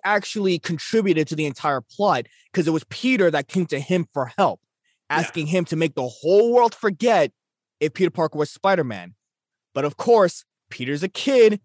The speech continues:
Speaker 1: realizing there are consequences to your actions, was fucking up the spell. And the narrative that instead of Peter Parker forgetting who,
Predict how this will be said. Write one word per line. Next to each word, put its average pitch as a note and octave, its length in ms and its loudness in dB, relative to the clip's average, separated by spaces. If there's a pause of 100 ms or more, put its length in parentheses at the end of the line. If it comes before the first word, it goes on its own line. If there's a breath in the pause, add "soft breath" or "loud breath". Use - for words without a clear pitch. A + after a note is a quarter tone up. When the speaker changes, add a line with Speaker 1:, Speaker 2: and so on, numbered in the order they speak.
(180)
Speaker 1:
realizing C3+ 500 -6
there F3+ 100 2
are F3+ 80 4
consequences G3 800 0
to C3+ 160 -10
your G3 240 0
actions, G3 760 0 (520)
was C3+ 260 -4
fucking G3 440 -4
up G#3 120 -2
the A3+ 80 -2
spell. F#3 720 2 (800)
And F#3 180 2
the F#3 80 6
narrative E3+ 840 4
that D#3 340 0 (600)
instead A3+ 320 0
of A#3+ 120 0
Peter G#3 260 -4
Parker E3+ 580 0
forgetting F3 580 0
who, D#3 260 0